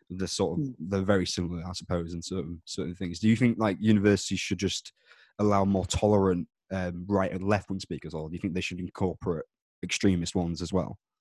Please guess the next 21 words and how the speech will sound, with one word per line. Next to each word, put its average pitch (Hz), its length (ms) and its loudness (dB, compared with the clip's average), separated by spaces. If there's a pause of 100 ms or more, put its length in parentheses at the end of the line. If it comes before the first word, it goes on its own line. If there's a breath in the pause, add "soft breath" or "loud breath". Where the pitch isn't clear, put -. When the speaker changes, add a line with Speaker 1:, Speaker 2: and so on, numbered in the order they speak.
(360 soft breath)
Speaker 2:
Well, 180 120 8
they 131 80 0
should 156 200 8
incorporate, 135 560 4 (400)
um, 120 300 2 (960)
like, 135 220 6 (480)
any, 156 380 6 (520)
uh, 127 220 6 (160)
people 143 240 4
on 127 60 2
the 135 80 0
political 135 340 2
spectrum. - 320 0 (400)
Like, 180 240 8 (100)
obviously, 165 480 6 (400)
the, 143 400 4 (220)
the, 135 360 8 (160)
<clears throat> - 140 -6
excuse 180 560 8
my 117 80 -6
throat, 135 220 2